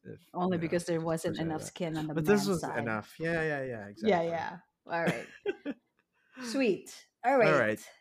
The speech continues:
Speaker 1: Now
Speaker 2: Let's,
Speaker 1: we move on
Speaker 2: uh,
Speaker 1: to our
Speaker 2: move on.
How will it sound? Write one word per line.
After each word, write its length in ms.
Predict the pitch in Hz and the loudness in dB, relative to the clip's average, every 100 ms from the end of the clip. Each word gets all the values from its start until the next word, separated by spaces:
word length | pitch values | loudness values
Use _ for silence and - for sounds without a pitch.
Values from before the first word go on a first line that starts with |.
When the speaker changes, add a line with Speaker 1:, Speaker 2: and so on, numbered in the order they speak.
| _ | _
Speaker 1:
Now 400 | 131 170 180 180 180 | 4 8 8 8 6
Speaker 2:
Let's, 260 | 226 226 | 4 4
Speaker 1:
we 120 | 151 | -6
move 80 | 147 | 0
on 360 | 214 185 120 120 | 4 4 4 0
Speaker 2:
uh, 60 | - | -4
Speaker 1:
to 180 | 135 | -2
our 320 | 120 113 110 101 | 0 0 0 0
Speaker 2:
move 260 | 95 165 | 0 -2
on. 480 | 156 62 50 50 - | -6 -8 -10 -14 -16